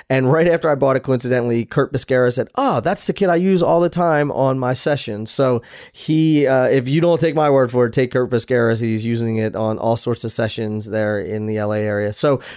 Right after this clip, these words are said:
be sure to check him out at D W drums dot com and Pacific drums dot com.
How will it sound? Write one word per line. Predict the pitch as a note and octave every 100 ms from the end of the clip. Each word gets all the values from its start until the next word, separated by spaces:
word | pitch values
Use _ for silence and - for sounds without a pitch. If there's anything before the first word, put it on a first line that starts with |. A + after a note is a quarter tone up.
| -
be |
sure | F3+ C4+
to | C#4
check | B3+ G#3
him |
out | G3 D#3
at |
D | C#3 F3
W | F3+ F3
drums | D#3 D3+ C#3+
dot | C#3 -
com | C3 B2+
and | A2 A#2+
Pacific | A#2+ - E3+ A2+
drums | G2+ G#2+ F#2+ F#2 - - A#2+
dot | A2 G#2 -
com. | A2+ G2+ D2+